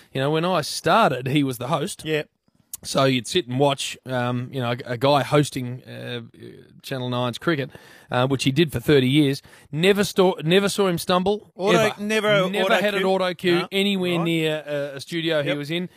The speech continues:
Speaker 1: Never saw him stumble. Never saw him have to do anything twice.
Speaker 2: Yep.
Speaker 1: So I buggered
Speaker 2: Yeah,
Speaker 1: that up.
Speaker 2: do
Speaker 1: I'll
Speaker 2: it,
Speaker 1: do
Speaker 2: do
Speaker 1: it
Speaker 2: it again.
Speaker 1: again. Uh,
Speaker 2: Yeah.
Speaker 1: he, he was a freak. He,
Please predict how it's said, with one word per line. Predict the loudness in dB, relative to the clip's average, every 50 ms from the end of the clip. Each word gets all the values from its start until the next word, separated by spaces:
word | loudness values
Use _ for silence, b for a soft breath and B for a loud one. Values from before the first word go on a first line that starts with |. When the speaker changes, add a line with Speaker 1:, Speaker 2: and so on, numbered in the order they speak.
| b b b b b
Speaker 1:
Never | -2 2 4 4 4 4 2
saw | 0 0 2 2 4 4
him | 2 0
stumble. | -2 -4 -2 -2 -2 0 -2 -4 -6 -4 -2
Never | 0 0 2 2 0 0 -2
saw | -6 -4 -2 -2 -2
him | -2 -4
have | -2 -4 -4 -4
to | -6 -8
do | -4 -2 -2 -2 -2 -2 -4
anything | -4 -2 -2 -2 -2 0 -2 -2 -2
twice. | -2 -2 0 0 0 -2 -4 -8 -8
Speaker 2:
Yep. | -6 -6 -6 -6 b b b b
Speaker 1:
So | 0 2 4
I | 6 6 6 4 4
buggered | 2 2 0 0
Speaker 2:
Yeah, | 0
Speaker 1:
that | -2 -2 -2
up. | -2 -2 -2
Speaker 2:
do | -2
Speaker 1:
I'll | -2
Speaker 2:
it, | 0
Speaker 1:
do | 0 2
Speaker 2:
do | 2
Speaker 1:
it | 2
Speaker 2:
it | 2
again. | 2 0 0 0 0 -2
Speaker 1:
again. | -6 -6
Uh, | -8 -6 -6
Speaker 2:
Yeah. | -8
Speaker 1:
he, | -10 -10 -8 -8
he | -6
was | -4 -4 -6 -6
a | -8
freak. | -12 -12 -10 -8 -8 -8 -8 -10
He, | -6 -4 -4 -4 -6